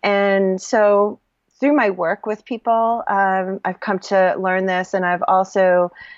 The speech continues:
you know, really feel like we don't have, um, we don't have a common language for loss. There isn't a lot of grief literacy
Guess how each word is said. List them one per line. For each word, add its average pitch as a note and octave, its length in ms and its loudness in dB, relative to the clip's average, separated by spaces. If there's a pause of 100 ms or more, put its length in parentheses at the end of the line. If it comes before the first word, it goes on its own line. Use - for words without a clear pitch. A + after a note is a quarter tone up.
you G#3+ 100 4
know, G#3+ 100 4
really A3+ 280 2
feel G#3 300 -2
like G3 300 0
we G3 100 -2
don't G3+ 220 -4
have, F#3 840 -2 (100)
um, F3 640 0 (320)
we C4 80 2
don't D4 160 4
have - 20 0
a A#3 60 2
common G3+ 400 -2
language F3 400 -4
for - 160 -6
loss. E3 360 0
There F#3 140 -2
isn't F3+ 200 -4
a F3 40 -2
lot E3+ 180 2
of E3 100 -10
grief F3 240 -4 (340)
literacy F3+ 840 0